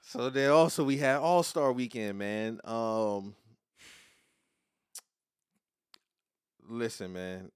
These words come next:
I, I, I gotta get this off. Um, I'm sick of the N B A players. At this moment forward, I am no longer pro player. I am pro owner.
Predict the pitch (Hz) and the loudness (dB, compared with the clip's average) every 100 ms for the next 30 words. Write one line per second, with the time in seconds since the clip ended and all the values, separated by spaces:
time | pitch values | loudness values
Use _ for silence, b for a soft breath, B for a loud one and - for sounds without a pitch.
0 | _ - 113 107 - 110 104 - 110 113 | _ -10 -8 -8 -4 -4 -4 -6 -4 -4
1 | 101 98 90 90 87 82 85 _ _ 104 | -4 -10 -16 -16 -14 -14 -18 _ _ -16
2 | 95 87 58 _ _ _ _ _ _ _ | -16 -16 -20 _ _ _ _ _ _ _
3 | _ 110 127 165 - 156 131 113 82 101 | _ -12 -8 -8 -6 -8 -6 -8 -8 -10
4 | 95 90 - 90 60 - _ _ _ _ | -8 -8 -10 -10 -12 -16 _ _ _ _
5 | _ _ _ - 113 104 131 139 127 117 | _ _ _ -8 -6 -4 -6 -4 -6 -6
6 | - 107 107 104 104 98 98 104 101 98 | -8 -4 -4 -2 -4 -6 -8 -6 -6 -6
7 | 95 - 98 87 - 90 82 95 98 92 | -8 -8 -8 -8 -8 -8 -8 -10 -8 -10
8 | 90 - 101 - 101 92 90 | -10 -8 -6 -8 -10 -10 -12